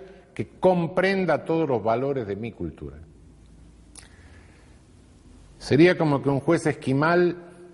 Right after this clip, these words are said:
nos reprochase incurrir en una injuria porque llegamos al iglú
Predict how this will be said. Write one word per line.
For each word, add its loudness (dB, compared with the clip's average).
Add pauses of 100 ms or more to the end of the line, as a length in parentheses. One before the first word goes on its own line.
(220)
nos 2
reprochase 0 (840)
incurrir 2
en 2
una 0
injuria 2 (640)
porque 2
llegamos 2
al 4
iglú 0